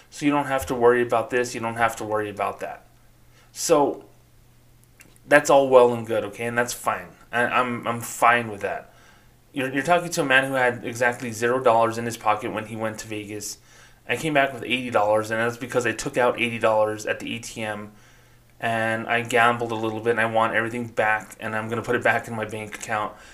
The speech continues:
and I'm not gonna have actual cash on hand. So I'm cashless, okay? I'm a cashless person, and that's just the way that I roll, and I'm fine with that. But I also, from my experience in living in small town New Mexico, know that people, A, don't trust cards, or B,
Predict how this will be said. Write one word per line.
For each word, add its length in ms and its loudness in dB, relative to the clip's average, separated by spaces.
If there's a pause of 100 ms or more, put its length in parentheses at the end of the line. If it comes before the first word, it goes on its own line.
(200)
and 100 2
I'm 80 0
not 160 6
gonna 120 -4
have 260 0
actual 340 0
cash 360 -2
on 140 -4
hand. 260 -2
So 100 -6
I'm 220 0
cashless, 680 -4
okay? 320 -10 (320)
I'm 160 2
a 40 -4
cashless 480 -4
person, 400 -2
and 120 -4
that's 180 -2
just 200 -10 (180)
the 60 -8
way 180 0
that 140 0
I 80 6
roll, 340 4
and 80 -2
I'm 100 -2
fine 400 -2
with 100 -12
that. 260 -12 (420)
But 100 6
I 80 8
also, 360 4
from 180 -4
my 100 -4
experience 680 -4
in 140 -6
living 280 -4
in 120 -4
small 300 0
town 260 -2
New 60 -6
Mexico, 420 -6
know 360 -2 (240)
that 140 -2
people, 500 -2
A, 220 2
don't 180 0
trust 300 -2
cards, 320 0
or 100 -2
B, 460 -12